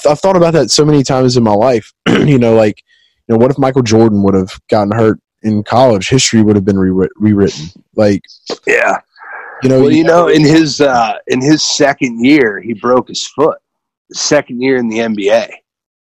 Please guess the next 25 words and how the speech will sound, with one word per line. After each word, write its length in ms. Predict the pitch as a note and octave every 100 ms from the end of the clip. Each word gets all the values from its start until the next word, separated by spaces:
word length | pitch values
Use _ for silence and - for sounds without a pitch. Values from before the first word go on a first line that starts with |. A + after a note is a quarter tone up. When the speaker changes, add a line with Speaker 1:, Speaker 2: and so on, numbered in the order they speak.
| _ _ _ _ _ -
Speaker 2:
Jordan, 360 | A#2+ B2+ A#2+
Speaker 1:
Really? 160 | G#2 G2
Speaker 2:
Jordan 300 | A#2 C3 G#2+
broke 280 | G2+ A2 -
his 140 | -
foot. 340 | - A2 F2+ -
I 80 | -
think 280 | - D3+ C#3
it 40 |
was 140 | A#2 G2+
his 140 | G2+
second 400 | - A2+ G2 -
year, 260 | F#2+ E2+ -
yeah. 260 | F#2+ F2 - - _ _ _ _ _ -
Um, 440 | - F2+ F2+ E2+ E2+ -
there's 200 | B2 A#2+
a 60 |
really 380 | B2 D3+ C#3+ G#2 - -
sick 360 | - D3 C#3
documentary 760 | - C3 A#2+ A#2+ A2+ A#2 A2 G2+
about 340 | F#2+ G2 G2 -
the 220 | G2 F2+
Air 180 | G#2+ G#2+
Jordans, 840 | F#2 G#2 A2 F#2 E2+ E2+ - - - _ -
um, 420 | F2+ F2 E2+ E2+